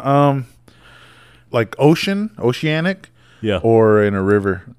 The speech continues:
Speaker 1: or,
Speaker 2: Just
Speaker 1: like,
Speaker 2: anything. Ev-, it could
Speaker 1: a
Speaker 2: even be
Speaker 1: lake.
Speaker 2: mythical.
Speaker 1: Well, Loch Ness Monster is pretty cool.
Speaker 2: I
Speaker 1: But
Speaker 2: know. The Loch Ness Monster, like, if you could become it and then go find out where it lives and where it hides, and,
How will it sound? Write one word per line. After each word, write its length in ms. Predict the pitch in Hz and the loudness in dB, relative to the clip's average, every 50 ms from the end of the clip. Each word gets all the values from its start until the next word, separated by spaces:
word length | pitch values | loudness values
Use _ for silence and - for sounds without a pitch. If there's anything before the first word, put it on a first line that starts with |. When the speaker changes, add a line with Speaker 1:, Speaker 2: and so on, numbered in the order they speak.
| _ _ _ _ _ _ _ _ _ _ | _ _ _ _ _ _ _ _ _ _
Speaker 1:
or, 280 | - 104 101 95 92 92 | -8 -6 -4 -2 0 2
Speaker 2:
Just 180 | 139 143 90 92 | 2 2 0 0
Speaker 1:
like, 100 | 87 131 | -2 0
Speaker 2:
anything. 380 | 135 147 151 143 - 131 113 101 | 2 2 2 2 2 0 0 0
Ev-, 320 | 76 110 117 113 123 - - | 0 -2 -4 -4 -4 -6 -8
it 100 | 117 - | -10 -8
could 120 | - 113 | -6 -4
Speaker 1:
a 40 | 113 | -4
Speaker 2:
even 200 | 117 117 117 110 | -2 -2 -2 -2
be 100 | 107 113 | -2 -2
Speaker 1:
lake. 80 | 104 98 | -2 -2
Speaker 2:
mythical. 500 | 104 - - - - - 87 82 - _ _ - | -4 -6 -8 -12 -10 -10 -10 -10 -10 _ _ -16
Speaker 1:
Well, 100 | 110 98 | -16 -12
Loch 260 | 92 98 101 - - | -12 -14 -14 -14 -16
Ness 100 | 92 90 | -16 -12
Monster 360 | 85 87 98 101 - - 90 | -10 -12 -12 -12 -14 -18 -18
is 140 | 87 87 - | -18 -18 -20
pretty 200 | _ - 85 87 | _ -20 -20 -20
cool. 340 | _ - 95 98 98 92 - _ _ _ _ _ | _ -16 -14 -14 -14 -16 -18 _ _ _ _ _
Speaker 2:
I 40 | _ _ _ - | _ _ _ -8
Speaker 1:
But 180 | 98 90 110 | -8 -6 -4
Speaker 2:
know. 400 | 117 131 131 127 113 98 87 82 - _ _ _ _ _ _ _ _ _ - | -4 -4 -4 -4 -6 -6 -8 -10 -14 _ _ _ _ _ _ _ _ _ -20
The 120 | - - 87 | -20 -20 -18
Loch 200 | 85 82 95 _ - | -18 -18 -20 _ -18
Ness 160 | 107 - _ | -20 -18 _
Monster, 540 | 90 90 87 95 _ _ 143 139 139 131 113 107 | -20 -20 -20 -20 _ _ -18 -18 -18 -18 -20 -20
like, 240 | 104 90 _ _ - | -20 -20 _ _ -20
if 120 | - - - | -20 -20 -20
you 60 | 85 | -20
could 160 | - - - _ _ _ _ _ _ _ _ _ - | -20 -20 -20 _ _ _ _ _ _ _ _ _ -20
become 340 | - _ - - 90 92 | -20 _ -18 -14 -12 -12
it 140 | 110 123 117 | -10 -10 -12
and 160 | 107 92 85 | -12 -14 -14
then 220 | 85 85 87 95 - _ _ _ | -14 -16 -18 -20 -20 _ _ _
go 140 | - 90 90 | -14 -14 -14
find 300 | - _ 95 92 92 95 | -14 _ -14 -12 -12 -12
out 140 | 92 - 92 | -14 -14 -14
where 140 | 92 87 87 | -14 -14 -14
it 120 | 90 87 87 | -14 -14 -14
lives 320 | 87 87 90 90 90 - | -14 -14 -14 -14 -14 -14
and 100 | 90 90 | -16 -14
where 100 | 87 87 | -14 -14
it 140 | 87 87 - | -16 -18 -20
hides, 460 | - - 87 85 92 92 90 90 - - | -18 -16 -14 -14 -14 -14 -16 -16 -16 -16
and, 200 | 87 82 87 | -16 -14 -16